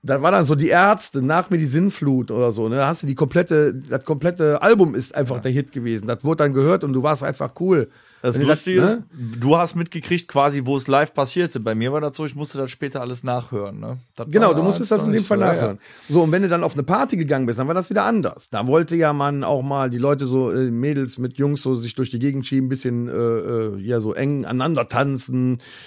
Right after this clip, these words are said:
Speaker 1: Da musste es auch mal, äh, dem D J, äh, hier einen Musikwunsch geben, damit du den anderen gezeigt hast, wie cool du warst.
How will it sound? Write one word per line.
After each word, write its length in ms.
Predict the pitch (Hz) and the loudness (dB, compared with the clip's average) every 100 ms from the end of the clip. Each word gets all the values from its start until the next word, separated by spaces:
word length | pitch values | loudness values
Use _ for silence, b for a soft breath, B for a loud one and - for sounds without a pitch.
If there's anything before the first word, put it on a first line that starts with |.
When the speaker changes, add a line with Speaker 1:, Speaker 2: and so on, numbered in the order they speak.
| B B B | B B B
Speaker 1:
Da 120 | 131 | 4
musste 300 | 156 160 160 | 6 4 2
es 140 | 131 | 0
auch 180 | 131 135 | 2 2
mal, 200 | 139 135 135 123 - | 2 2 2 0 -4
äh, 280 | 139 123 123 | -2 0 0
dem 180 | 120 131 | 0 0
D 100 | 151 | 0
J, 100 | 143 135 131 | 2 4 2
äh, 160 | 104 127 | 2 2
hier 140 | 135 | 2
einen 100 | 135 | 2
Musikwunsch 520 | 131 143 165 139 127 | 2 0 -2 -2 -2
geben, 260 | 139 143 131 | -2 0 0
damit 240 | 127 135 | -2 -2
du 40 | 123 | -4
den 120 | 123 | -4
anderen 240 | 139 135 | -4 -2
gezeigt 320 | 127 117 135 127 | -4 -2 -4 -4
hast, 140 | 117 | -8
wie 100 | 110 - | -8 -2
cool 140 | 165 | -2
du 140 | 147 131 | 0 0
warst. 420 | 139 139 131 | 0 0 -2